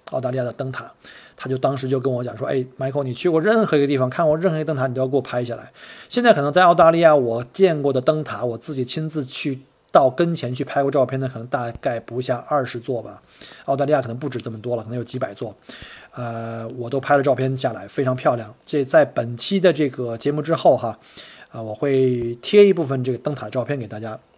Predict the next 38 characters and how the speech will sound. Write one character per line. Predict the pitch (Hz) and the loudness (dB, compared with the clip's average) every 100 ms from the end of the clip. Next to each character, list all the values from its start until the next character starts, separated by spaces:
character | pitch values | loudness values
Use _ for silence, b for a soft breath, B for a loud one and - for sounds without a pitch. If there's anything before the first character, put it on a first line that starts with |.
| _ | _
啊。 | 104 101 95 101 B B B B B B B - | -20 -20 -20 -20 B B B B B B B -16
呃， | - 110 110 113 | -12 -10 -8 -6
如 | 120 160 | 0 0
果 | 170 127 | 4 6
要 | 151 143 | 8 8
是 | 143 | 6
大 | 131 139 | 4 4
家 | 139 | 4
想 | 120 | 0
去 | 123 | -4
看 | 139 147 | 0 0
视 | 127 | 2
频 | 151 120 | -2 -2
的 | 127 | -6
话， | 123 | -2
我 | 120 107 | -4 0
也 | 127 120 | 0 0
会 | 139 | 0
把 | 127 98 117 | -2 -4 -6
我 | 113 98 104 | -6 -8 -10
上 | - 143 123 | 0 0 0
传 | - 110 113 | -8 -12 -6
到 | 131 131 113 | 0 0 0
这 | 123 113 | -4 -8
个， | - 135 120 113 120 - | -8 -10 -10 -12 -14 -18
啊， | 117 110 | -16 -12
优 | 120 139 | -6 -6
酷 | - 143 | -2 0
啊 | 123 113 | 0 -4
这 | 117 | -8
些 | - 123 | -6 -6
网 | 104 98 | -6 -10
站 | 123 | -8
的 | 117 | -8
这 | 120 | -8
些 | 113 127 | -8 -6
视 | 123 143 | -4 -4
频， | - 120 143 | -6 -8 -8